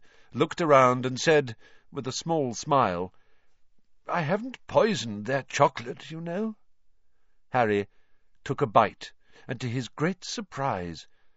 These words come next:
felt warmth spread suddenly to the tips of his fingers and toes. "We'll be at Hogwarts in ten minutes," said Professor Lupin. "Are you all right, Harry?" Harry didn't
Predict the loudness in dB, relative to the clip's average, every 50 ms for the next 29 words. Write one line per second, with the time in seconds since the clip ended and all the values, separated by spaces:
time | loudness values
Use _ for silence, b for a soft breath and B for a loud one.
0 | _ -20 -8 -2 -2 -2 -2 -4 -12 -14 -10 0 2 2 4 2 0 -6 -12 -16
1 | -18 -20 -14 -8 -6 -6 -6 -4 -2 0 0 0 0 0 -4 -10 -12 -10 -6 -2
2 | -2 -2 -2 -4 -6 -4 -4 -4 -6 -8 -10 -10 -8 -10 -10 -8 -4 -6 -6 -6
3 | _ -16 -14 -10 -10 -8 -6 -8 -8 -8 -10 -8 -8 -6 -6 -6 -4 -4 -4 -4
4 | -6 -10 -12 -12 -14 _ -10 -6 -4 -4 -4 -4 -6 -8 -12 -14 -16 -18 b b
5 | b b b b b b b b b b b b b b b b b b b b
6 | b b 0 0 0 2 2 2 4 4 4 6 6 6 6 6 4 2 2 2
7 | 2 0 -6 -6 -6 -6 -6 0 0 0 0 0 0 -2 0 -2 -2 -6 -8 -12
8 | -14 -14 -14 -18 -20 _ -20 -18 -6 -6 -6 -6 -4 -8 -6 -4 -4 -4 -4 -6
9 | -4 -4 -6 -6 -8 -10 -12 -12 -12 -16 -20 _ _ -20 -20 _ -20 _ _ -20
10 | -20 _ -16 -6 -2 -2 0 0 -2 0 0 0 0 4 6 6 6 6 4 -6
11 | -18 -12 -8 -6 -6 -6 -6 -8 -8 -10 -14 _ -20 -20 _ -20 -20 _ -20 _
12 | _ -20 _ _ -20 _ -20 -20 _ -20 -20 _ -20 -10 0 2 2 4 4 2
13 | 0 -2 -4 -4 -4 -6